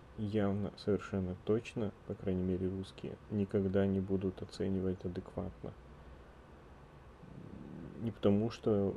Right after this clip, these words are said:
у них таковая, такая вера или идеоло-, идеология, они так считают, они никогда не будут это делать честно, беспристрастно, и никогда не будут говорить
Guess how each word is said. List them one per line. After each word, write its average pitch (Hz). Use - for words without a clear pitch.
у 104
них 92
таковая, 90
такая 90
вера 95
или 87
идеоло-, 90
идеология, 95
они 90
так -
считают, -
они 98
никогда 101
не 101
будут 92
это -
делать 90
честно, 98
беспристрастно, 92
и 98
никогда 92
не 92
будут 90
говорить 87